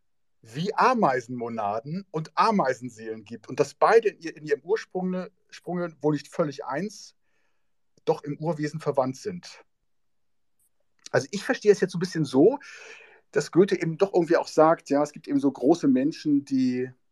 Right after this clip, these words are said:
oder gro-, äh, große Erscheinungen, die eben einfach, also gewaltige Ressourcen sozusagen verbrennen, um irgendwas zu, oder, oder verarbeiten oder,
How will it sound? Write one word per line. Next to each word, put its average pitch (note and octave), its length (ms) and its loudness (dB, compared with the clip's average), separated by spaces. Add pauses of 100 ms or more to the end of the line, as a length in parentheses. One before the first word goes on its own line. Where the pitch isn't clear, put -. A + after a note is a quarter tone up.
(520)
oder B2 240 4 (200)
gro-, C#3+ 140 -4
äh, A2+ 200 -10 (360)
große C#3+ 280 -2
Erscheinungen, C#3+ 840 -2 (1200)
die D3 80 0
eben C3+ 120 0
einfach, - 320 -6 (1800)
also B2+ 200 0
gewaltige C#3 640 4
Ressourcen - 560 -4
sozusagen C#3+ 600 -2 (540)
verbrennen, C#3+ 640 0
um C#3+ 240 0
irgendwas C3+ 400 -2
zu, C3 180 -6
oder, C#3 140 2
oder C3+ 200 4
verarbeiten C#3 960 -4
oder, A#2 300 -6